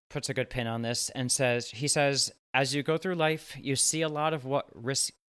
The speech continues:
you see a lot of what was risky or unpopular become accepted. That's what movements do. You shift the argument. But some people have to take the risk to change the conversation. Now the fact that we have made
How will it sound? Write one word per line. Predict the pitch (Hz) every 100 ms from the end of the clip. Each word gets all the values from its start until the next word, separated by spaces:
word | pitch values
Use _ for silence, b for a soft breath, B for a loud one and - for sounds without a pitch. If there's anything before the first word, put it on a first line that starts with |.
| -
you | 135
see | 135 - 156 165 180 -
a | 131
lot | 127 131 143 -
of | 127 110
what | 123 123 -
was | 120 113
risky | 117 135 - 165 170 -
or | 131 131
unpopular | - 139 - 131 127 127 127 127
become | 117 - 117 113
accepted. | - - 110 - - - _ _ _ _ _
That's | 123 127 -
what | 139
movements | 135 135 131 127 -
do. | 101 92 90 -
You | 104
shift | 107 - - 151 - - -
the | 120
argument. | - 113 90 87 - _ B B B
But | 123 -
some | 139 139
people | 160 151 151
have | 135 127 -
to |
take | 135 139 -
the | 135
risk | 113 113 -
to | - 123
change | - 113 113
the | -
conversation. | - 107 98 92 - - - - - _ B B
Now | 127 123 127
the | 143
fact | - 123 135 -
that | - 90
we | 123
have | 123 123 127
made | 120 131 147